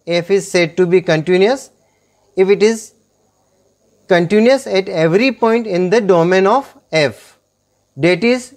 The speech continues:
if F is discontinuous at a single point in the, sorry, if F is discontinuous at a single point,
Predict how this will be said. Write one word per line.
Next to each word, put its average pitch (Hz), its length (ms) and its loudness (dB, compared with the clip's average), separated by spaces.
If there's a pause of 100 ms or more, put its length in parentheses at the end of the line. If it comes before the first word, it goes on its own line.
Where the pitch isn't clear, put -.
if 202 200 -2
F 185 300 -2
is 220 120 0
discontinuous 214 920 -2
at 190 200 -4
a 240 80 0
single 247 600 0
point 147 540 -4 (2000)
in 190 160 4
the, 254 340 0 (1400)
sorry, 170 580 -4 (680)
if 202 200 -2
F 196 320 0
is 196 180 -6
discontinuous 202 720 0
at 185 180 -2
a 190 80 0
single 185 440 0
point, 254 380 -2